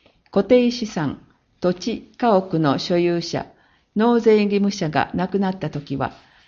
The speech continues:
通常、法務局で所有権移転登記、相続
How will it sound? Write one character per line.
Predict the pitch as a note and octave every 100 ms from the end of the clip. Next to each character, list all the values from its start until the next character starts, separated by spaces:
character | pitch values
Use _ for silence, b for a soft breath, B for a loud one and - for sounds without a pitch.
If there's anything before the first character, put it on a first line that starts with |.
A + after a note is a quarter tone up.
| b
通 | - G3+ G3+
常、 | G3+ F#3 F3 -
法 | - G#3 A3+
務 | B3
局 | A#3+ F3 D3+
で | D3+ C3 - B B B B B B B
所 | - - G#3+
有 | B3+ C4 B3+
権 | - F3 C#3 - - _
移 | -
転 | F#3+ A3+ A3+ A3
登 | A3 F#3+ D#3
記、 | - - - _ _ _ _
相 | - - A#3 A#3+
続 | A3+ A3+